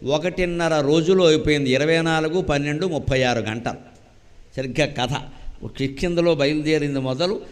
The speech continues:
ఆయన స-, సముద్రం దాటడానికి బయలుదేరింది మొదలు, అక్కడే సుందరకాండ మొదలవుతుంది. అంతవరకు కిష్కింధకాండే. సముద్రం ఆయన దూకింది మొదలు, లంకలోకి వెళ్ళి వెతికింది, తిరిగి వచ్చింది, రాముడికి ఉంగరం ఇచ్చింది సహా మొత్తం సుందరకాండ ఒకటిన్నర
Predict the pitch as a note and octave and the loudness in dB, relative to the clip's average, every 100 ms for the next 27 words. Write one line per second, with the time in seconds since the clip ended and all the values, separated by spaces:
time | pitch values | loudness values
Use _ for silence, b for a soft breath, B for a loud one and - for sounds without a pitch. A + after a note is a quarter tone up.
0 | B - C3+ B2+ C3 B2 C3 D#3+ D#3+ F3 | B -4 -2 -2 -4 -4 -2 -4 -2 -2
1 | D3 D3 D3+ D#3 D#3 C#3 C3 C#3 C#3+ D3 | 0 0 0 0 -2 -2 -2 0 0 0
2 | C#3 C3 D3 E3 C#3 E3+ E3+ C#3+ D3 D3 | 0 -2 -2 -2 0 2 2 0 -4 -4
3 | D3+ C#3+ B2+ A#2 A2+ F2+ - G#2+ B2 C#3 | -4 -4 -4 -4 -4 -6 -8 -10 -4 -4
4 | C#3+ F3 - C3 - D3 B2 - C2+ - | -2 -4 -4 -6 -4 -6 -6 -10 -14 -18
5 | - - b b - B2 D3 D3+ E3+ E3+ | -20 -20 b b -10 -6 -4 0 2 4
6 | D#3+ D3+ A#2 D#3 D#3 D#3+ D3+ C#3 D#3 G#3+ | 2 0 0 0 0 -2 0 -2 -2 -2
7 | C#3+ C#3 E3 E3 D3 D3 E3 D3+ C3+ D3+ | -2 -2 0 0 0 0 0 0 0 -2
8 | D#3 E3 A#3 - D#3 F#3 F#3 C#3 C#3 C#3 | -4 -4 -6 0 0 2 0 0 -2 -4
9 | E3+ F3+ A3 B B - D#3 F#3+ F3+ D3+ | -6 -4 -6 B B 0 2 2 2 0
10 | D#3 F3 E3+ D#3+ D3+ E3 D3+ D#3 D#3+ G3+ | 0 0 0 -2 -2 -2 -2 -2 -2 -2
11 | D3 C#3+ F#3+ D3+ D#3 D#3+ E3 F#3+ F#3 C3+ | -4 -6 -6 -6 -4 -4 -4 -4 -4 -2
12 | C#3 D#3+ E3 E3 D#3+ D#3 D#3+ G#3 | -2 -4 -2 -2 -2 -2 0 -2